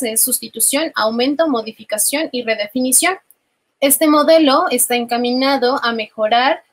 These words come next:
las estrategias y el proceso de enseñanza-aprendizaje a través de la tecnología. Y, bueno,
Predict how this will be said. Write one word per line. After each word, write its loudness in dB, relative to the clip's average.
las -2
estrategias -2
y -4
el -4
proceso 0
de -4
enseñanza-aprendizaje -2
a -2
través -4
de -6
la -2
tecnología. -12
Y, 2
bueno, 2